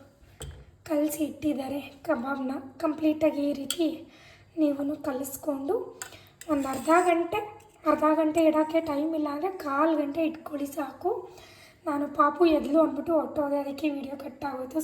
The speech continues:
ಸಾರಿ. So ಈ ರೀತಿ ಮಾಡಿಕೊಂಡು ಇದನ್ನು ಅರ್ಧ ಗಂಟೆ ಆದರೂ ಓಕೆ, ಕಾಲು ಗಂಟೆ ಆದರೂ ಓಕೆ, ಚೆನ್ನಾಗಿ ನೆನೆಯುತ್ತೆ. So, ಇದ್ರ ಉಪ್ಪು, ಖಾರ ಎಲ್ಲ ಕರೆಕ್ಟಾಗಿ ಪರ್ಫೆಕ್ಟಾಗಿದೆ. ನಾನು ಏನು ಇಂಗ್ರೀಡಿಯೆಂಟ್ಸ್ ಹೇಳ್ಕೊಟ್ಟೆ,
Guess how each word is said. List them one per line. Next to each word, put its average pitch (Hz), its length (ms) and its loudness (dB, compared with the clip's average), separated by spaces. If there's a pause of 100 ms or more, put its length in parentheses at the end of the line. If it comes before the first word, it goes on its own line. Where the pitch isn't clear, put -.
ಸಾರಿ. 277 320 -4 (720)
So - 60 -4 (220)
ಈ 359 40 8 (120)
ರೀತಿ 339 240 4 (120)
ಮಾಡಿಕೊಂಡು 311 600 2
ಇದನ್ನು 285 280 0 (1040)
ಅರ್ಧ 302 120 4 (160)
ಗಂಟೆ 359 280 4
ಆದರೂ 339 220 6
ಓಕೆ, 453 160 0 (120)
ಕಾಲು 285 260 4
ಗಂಟೆ 285 260 -2
ಆದರೂ 254 260 -4
ಓಕೆ, 427 180 -6 (300)
ಚೆನ್ನಾಗಿ 302 400 -2 (120)
ನೆನೆಯುತ್ತೆ. 269 520 -4 (640)
So, - 160 -8
ಇದ್ರ 285 160 -4 (140)
ಉಪ್ಪು, 269 280 -2
ಖಾರ 285 260 2
ಎಲ್ಲ 285 360 -2
ಕರೆಕ್ಟಾಗಿ - 720 -4
ಪರ್ಫೆಕ್ಟಾಗಿದೆ. - 1300 -4 (240)
ನಾನು 294 160 4
ಏನು 359 540 2
ಇಂಗ್ರೀಡಿಯೆಂಟ್ಸ್ 302 640 2
ಹೇಳ್ಕೊಟ್ಟೆ, 285 580 -4